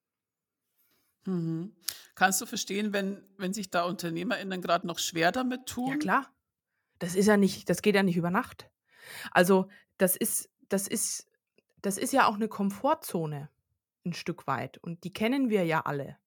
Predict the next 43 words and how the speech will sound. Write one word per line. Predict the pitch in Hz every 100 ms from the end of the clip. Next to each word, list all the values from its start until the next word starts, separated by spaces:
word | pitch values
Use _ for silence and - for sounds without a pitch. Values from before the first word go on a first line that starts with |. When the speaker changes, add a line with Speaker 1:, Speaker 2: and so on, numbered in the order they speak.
| _ _ _ _ -
Speaker 2:
Denken | 196 202 208
wir | 196
mal | 196 190
zurück | 196 196 254 320 - -
an | 175 -
Corona-Zeit. | 180 214 240 185 - 143 143 -
Plötzlich | 180 175 - 185 - - - - _ _ _ _
ging | - 285 311
vieles | 226 - 196 170 -
nicht | 147 143 -
mehr. | 135 135 143
Wir | 160
mussten | 180 196 - 196
manches | 190 196 196 -
umstellen. | 294 285 - 160 147 143
Dann, | 151 165 175
dann | 160 165
ist, | 165 - -
ist, | 185 - - -
ist | -
Homeoffice | 240 285 196 160 147 147
oder | 156 165
mobiles | 170 202 202 202
Arbeiten. | 214 269 247 170 151 - 139 - - - -
Dann, | 185 180 180 175
dann | 175 170
war | 170 170
das, | 175 -
"Oh | 170
Gott, | 247 320 - -
jetzt, | 170 -
dann | 160
habe | 165 170
ich | 156
ja | 170
meinen | 165 160
Drucker | 294 330
nicht | 214 165 165
mehr | 151
hinten | 151 147 -
rechts." | 143 139 - - -
Ah, | 202 208
aber, | 170 165